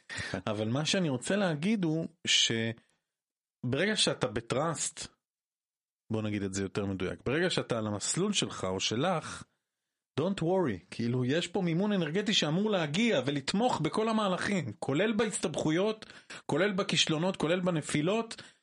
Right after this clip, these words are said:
Speaker 2: המשימה היא לנוע מדויק על החיים, ומישהו שומר עליך. זה לא אומר שאתה, שאתה חסר אחריות, או שאתה עושה דברים, אה, בלי לחשוב,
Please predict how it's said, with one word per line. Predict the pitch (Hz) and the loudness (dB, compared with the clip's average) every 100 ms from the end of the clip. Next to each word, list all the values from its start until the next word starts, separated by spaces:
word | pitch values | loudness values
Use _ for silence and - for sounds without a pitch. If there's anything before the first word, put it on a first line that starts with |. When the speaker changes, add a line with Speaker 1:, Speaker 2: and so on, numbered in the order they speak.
| _ _ - | _ _ -4
Speaker 2:
המשימה | 110 - 135 170 | 0 2 2 2
היא | 180 | 2
לנוע | 135 117 127 156 175 180 - | 2 2 2 2 0 -4 -4
מדויק | 110 107 110 123 139 143 | -2 0 0 0 0 -2
על | 113 | -2
החיים, | 101 117 117 165 220 262 - - - _ _ - | -2 -2 0 2 2 0 -4 -20 -20 _ _ -10
ומישהו | 101 143 226 233 220 | -4 0 2 2 2
שומר | - 220 233 220 | 2 2 2 2
עליך. | 175 123 - 110 98 | 0 0 -2 -4 -4
זה | - 101 147 | -4 -2 2
לא | 208 | 2
אומר | 254 240 | 2 2
שאתה, | 180 - 156 143 - - - - | 0 0 0 -2 -4 -14 -12 -6
שאתה | - 131 123 | 0 2 2
חסר | - 127 165 143 | 0 0 2 0
אחריות, | 123 117 127 156 113 - - - _ - | 0 0 2 2 0 -4 -14 -20 _ -6
או | 117 | -4
שאתה | - | 0
עושה | 127 - 151 | 0 0 -2
דברים, | 123 131 147 156 143 | 0 -2 0 0 2
אה, | 131 127 | 2 0
בלי | 117 139 | 0 0
לחשוב, | 131 - 170 147 101 90 | 2 4 4 2 -2 -6